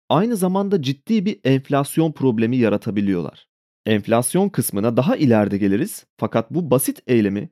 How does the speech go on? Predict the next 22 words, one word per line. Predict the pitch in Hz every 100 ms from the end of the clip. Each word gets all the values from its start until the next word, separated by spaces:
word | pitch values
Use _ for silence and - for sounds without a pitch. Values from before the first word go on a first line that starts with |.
| _
kısaca | 240 - 240 240
simyacılık | - 180 175 185 185 165 202 -
olarak | 117 104 107 -
değerlendirmek | 127 135 135 110 110 113 -
çok | - 180 -
yerinde | 117 139 160 196
bir | 202
çıkarım | - 196 180 208
kabul | 190 165 180
edilebilir. | 170 170 156 110 - _ _ _ _ -
Sonuçta | 117 113 - 135 -
artık | 113 123 - -
kağıt | - 131 202 -
üzerinde | 113 110 104 107 -
olsa | 113 117 226
bile | 143 95 - _ _ -
istenildiği | 143 - 220 240 226 269
kadar | 269 139 113 -
altın | - 139 - 262
yaratılmanın | 254 233 233 220 240 240 -
önü | 165 247
açılmıştı. | - 127 113 90 85 - 117